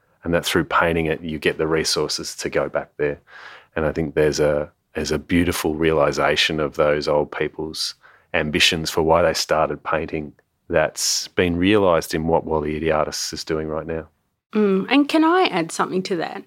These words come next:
Speaker 2: Um, you know, this intense change that occurred across Australia for Indigenous people actually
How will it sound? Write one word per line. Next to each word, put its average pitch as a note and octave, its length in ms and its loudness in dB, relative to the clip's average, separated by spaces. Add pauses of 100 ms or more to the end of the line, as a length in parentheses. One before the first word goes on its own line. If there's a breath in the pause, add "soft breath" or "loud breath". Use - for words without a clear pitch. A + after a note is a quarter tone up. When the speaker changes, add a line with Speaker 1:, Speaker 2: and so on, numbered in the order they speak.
Speaker 2:
Um, A#3 420 4
you C4 160 2
know, B3+ 160 4
this B3+ 300 -4
intense B3+ 800 2
change G3 760 2
that F3+ 180 2
occurred F3+ 520 2
across D#3+ 420 -4
Australia E3 640 0
for E3+ 300 -4
Indigenous D3 560 -2
people - 680 -6 (520 loud breath)
actually A3 880 2